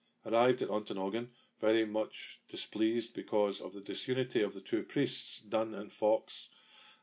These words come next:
and because Dunn did not appear satisfied to go to Mackinac.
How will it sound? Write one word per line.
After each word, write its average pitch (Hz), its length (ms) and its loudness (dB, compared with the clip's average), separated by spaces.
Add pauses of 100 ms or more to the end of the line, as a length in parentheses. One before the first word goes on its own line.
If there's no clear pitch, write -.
and 101 340 -6
because 107 480 0
Dunn 110 500 -2
did 104 160 -4
not 101 220 -6
appear 131 360 4
satisfied 107 680 0
to - 220 -12
go 104 160 -2
to 101 160 -8
Mackinac. 104 500 -4